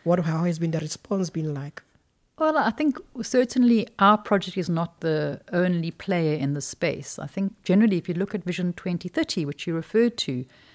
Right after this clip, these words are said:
Speaker 2: the university leadership's vision is that we reimagine the way in which teaching and learning happens.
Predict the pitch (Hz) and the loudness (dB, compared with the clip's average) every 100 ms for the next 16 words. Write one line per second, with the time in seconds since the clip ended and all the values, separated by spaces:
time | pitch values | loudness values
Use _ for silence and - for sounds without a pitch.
0 | _ - 190 196 202 233 - 226 202 - | _ -4 0 2 2 2 -2 -4 -2 -2
1 | 190 208 - 196 170 170 196 175 220 233 | -2 -2 -4 -6 -4 0 0 0 0 0
2 | 185 160 151 - 165 147 156 180 175 156 | 0 -4 -4 -4 -4 -2 -2 0 0 2
3 | 143 151 147 131 135 151 151 147 147 151 | 2 2 -2 -6 -4 -4 -2 0 2 0
4 | 147 139 - 170 - 160 147 139 139 - | -2 -4 -6 -8 -6 -6 -4 -4 -6 -8
5 | 131 - - 151 - | -10 -10 -12 -14 -16